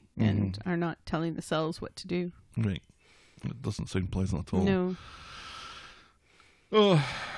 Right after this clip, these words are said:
Speaker 1: In fact, I, I, I believe it's kind of a miracle that this child has lasted this long with such a disease that he's probably had since birth.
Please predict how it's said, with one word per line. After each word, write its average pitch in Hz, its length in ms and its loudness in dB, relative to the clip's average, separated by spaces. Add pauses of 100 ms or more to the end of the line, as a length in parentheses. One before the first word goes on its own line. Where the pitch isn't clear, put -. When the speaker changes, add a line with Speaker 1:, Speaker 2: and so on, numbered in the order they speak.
(920)
Speaker 1:
In 202 60 -6
fact, 190 320 0
I, 196 160 0 (140)
I, 202 80 -4
I - 1080 -18
believe 226 260 4
it's - 100 -8
kind 202 240 2
of 190 80 2
a 185 60 2
miracle 185 460 2
that - 180 -12
this - 140 -14
child 175 260 4
has 170 120 -6
lasted 190 380 2
this - 180 -10
long 180 340 0 (560)
with - 260 -10 (120)
such - 220 -10
a 190 40 -8
disease 175 440 -8
that - 180 -8
he's - 140 -8
probably 180 400 -2
had 165 160 -4
since 175 180 0
birth. - 300 -4